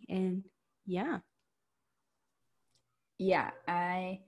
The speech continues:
Speaker 2: I love it. I, I, I think, like, the part of treating yourself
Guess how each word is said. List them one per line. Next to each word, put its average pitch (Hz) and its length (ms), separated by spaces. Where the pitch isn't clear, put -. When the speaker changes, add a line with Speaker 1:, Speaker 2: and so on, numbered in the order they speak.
Speaker 2:
I 202 140
love 160 240
it. 151 300
I, 190 560
I, 190 80
I 196 80
think, 240 400
like, 220 160
the - 80
part 208 400
of 214 240
treating 190 320
yourself 190 540